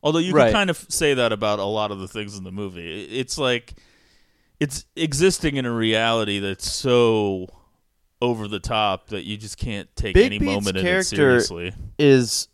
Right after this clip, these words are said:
Speaker 2: super weird and, and not really consistent what he's supposed to be. Like, at times it seems like he's, like, this idiot savant type thing, but then there's other scenes where he seems, like, completely normal, and then there's other scenes where he seems just like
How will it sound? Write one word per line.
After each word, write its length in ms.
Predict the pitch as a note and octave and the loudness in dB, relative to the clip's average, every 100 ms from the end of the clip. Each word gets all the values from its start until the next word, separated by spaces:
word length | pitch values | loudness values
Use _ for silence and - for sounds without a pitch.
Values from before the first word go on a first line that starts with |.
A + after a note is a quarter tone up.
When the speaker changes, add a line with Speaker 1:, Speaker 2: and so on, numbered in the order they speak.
| - | -8
Speaker 2:
super 500 | - - G#3 - B2 | -4 -2 0 2 2
weird 380 | A2+ C3 A#2 A2 | 4 4 4 2
and, 160 | G#2+ | -2
and 240 | - A2 A#2+ | -6 -4 -2
not 180 | E3 - | 0 2
really 540 | B2+ A#2+ A2 G#2 F#2 _ _ _ _ _ _ | 2 4 2 0 -6 _ _ _ _ _ _
consistent 760 | - A#2 - D3 C#3+ A2+ G#2+ - | -6 -6 -4 -4 -4 -4 -6 -6
what 180 | A2 A2 | -4 -2
he's 120 | G#2+ | -4
supposed 280 | - A#2+ - | -4 -4 -4
to 60 | |
be. 140 | G#2+ A#2 | -4 -2
Like, 160 | G#2 B2 | -2 -4
at 100 | - | -6
times 360 | C3+ F3 G3 | -4 -2 -4
it 100 | D#3 | -8
seems 200 | D#3+ E3 | -8 -8
like 100 | C#3+ | -8
he's, 220 | C3 A#2 | -8 -6
like, 240 | B2 A2+ - - _ _ - | -4 -6 -8 -20 _ _ -8
this 280 | B2+ - - - | -6 -8 -12 -8
idiot 400 | C#3+ C#3+ C#3 - | -2 0 0 -2
savant 680 | - A#2 A2+ B2 D3+ - | -6 -2 0 2 0 -4
type 280 | - E3 E3 | -4 -4 -2
thing, 340 | F3 E3+ E3+ D#3+ _ _ _ | -4 -4 -4 -10 _ _ _
but 100 | E3 | -2
then 200 | G3+ A#3+ | 0 0
there's 280 | G3+ F#3 D#3 - | 0 -2 -6 0
other 240 | E3+ G#3 A#3 | 2 2 0
scenes 340 | - G3 F3+ | -2 -4 -2
where 80 | F3+ | -4
he 40 | |
seems, 260 | D#3+ E3+ D3+ | -4 -6 -4
like, 140 | D#3 | -4
completely 480 | - B2+ D3 E3 D3+ | -4 -6 -2 -2 -2
normal, 760 | A#2+ A2+ D3+ E3+ G#2 G#2 A#2 - - _ - | -2 -2 0 0 -2 -4 -6 -10 -20 _ -4
and 80 | |
then 80 | E3 | -2
there's 100 | E3 F3 | 0 0
other 160 | F#3+ | -2
scenes 280 | F3 E3+ C#3+ | -4 -8 -6
where 120 | D3 | -4
he 120 | C#3+ | -4
seems 300 | B2+ D3 C3+ | -6 -8 -8
just 220 | - C#3 C3 | -8 -8 -4
like 280 | A#2 - | -4 -4